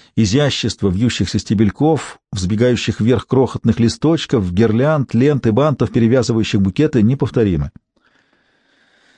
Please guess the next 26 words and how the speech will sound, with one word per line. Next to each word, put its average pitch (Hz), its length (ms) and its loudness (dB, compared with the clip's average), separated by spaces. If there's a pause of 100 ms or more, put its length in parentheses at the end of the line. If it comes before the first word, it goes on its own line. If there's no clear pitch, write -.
(500)
В 113 140 4
августе 147 380 2
тысяча - 380 0
девятьсот 113 340 2
шестьдесят 107 280 -2
третьего 98 340 2
года 135 460 0 (340)
в 98 140 0
бывшем 123 400 2
дворце 113 360 0
графов 98 400 0
Тышкевичей 135 600 0
был 117 160 2
открыт 135 320 -2
музей 120 320 2
янтаря 117 460 2
в - 180 -12
Паланге. 82 460 -2 (1080)
В 82 60 -4
его 117 240 2
экспозиции 156 520 0
сто 147 240 0
янтарных 117 520 2
изделий 107 460 2 (300)
палангской 110 400 2
коллекции, 113 600 0